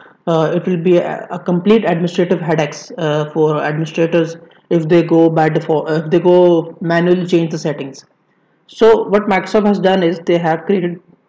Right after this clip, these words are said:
uh, policies, uh, a rule of policies.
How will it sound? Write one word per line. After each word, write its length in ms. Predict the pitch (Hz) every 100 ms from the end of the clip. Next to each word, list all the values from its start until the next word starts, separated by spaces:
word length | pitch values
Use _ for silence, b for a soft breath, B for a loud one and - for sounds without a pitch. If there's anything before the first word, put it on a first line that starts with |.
| -
uh, 100 | 185
policies, 600 | 170 196 185 185 147 - -
uh, 520 | 165 147 147 143 139 -
a 100 | 202 170
rule 220 | 175 175
of 140 | 170
policies. 520 | 175 170 165 147 143